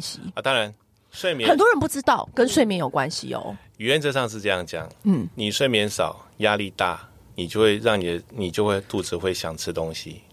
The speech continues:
Speaker 2: 你会想要去吃东西，因为压力源是一个很重要的一个元素。当你越有压力，其实讲真的，
Speaker 1: 嗯。
Speaker 2: 你，你会越想去吃东西去排解。
Speaker 1: 好，医师，医师，我还有一个问题。
Speaker 2: 好。哎。
Speaker 1: 就是有一些人，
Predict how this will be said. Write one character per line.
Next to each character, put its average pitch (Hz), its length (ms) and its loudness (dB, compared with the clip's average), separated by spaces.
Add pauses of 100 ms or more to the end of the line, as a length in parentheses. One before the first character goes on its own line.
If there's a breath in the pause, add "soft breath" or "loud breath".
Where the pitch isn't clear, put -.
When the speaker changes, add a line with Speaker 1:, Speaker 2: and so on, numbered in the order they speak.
Speaker 2:
你 95 100 -2
会 107 160 4
想 90 160 -2
要 85 60 -4
去 90 140 -8
吃 90 180 -6
东 80 200 -6
西， 82 300 -16
因 120 100 0
为 113 100 2
压 104 220 4
力 101 140 -2
源 82 200 -6
是 87 160 -6
一 85 60 -6
个 82 100 -10
很 80 140 -10
重 85 180 -4
要 82 80 -6
的 78 80 -10
一 71 80 -12
个 78 60 -12
元 73 220 -14
素。 - 200 -14 (320 loud breath)
当 127 120 2
你 120 60 0
越 120 120 0
有 104 160 6
压 98 180 4
力， 98 280 -2
其 - 160 -6
实 95 140 -2
讲 92 180 4
真 95 140 2
的， 92 60 -2
Speaker 1:
嗯。 - 20 -4
Speaker 2:
你， 85 160 -8
你 87 120 -8
会 98 140 -4
越 101 160 -2
想 82 220 -8
去 87 320 -6 (540)
吃 - 180 -6
东 95 180 2
西 90 160 -10
去 90 120 -10
排 76 240 -10
解。 - 180 -14 (160 loud breath)
Speaker 1:
好， 202 240 4
医 277 140 4
师， 277 140 2
医 254 60 0
师， 247 140 2
我 208 80 6
还 220 80 6
有 202 60 8
一 - 20 4
个 185 120 2
问 185 200 -2
题。 - 240 -14 (140)
Speaker 2:
好。 - 120 -12
哎。 95 80 -10 (380)
Speaker 1:
就 233 100 -2
是 311 120 2
有 165 220 2
一 240 140 4
些 202 300 2
人， 185 180 -2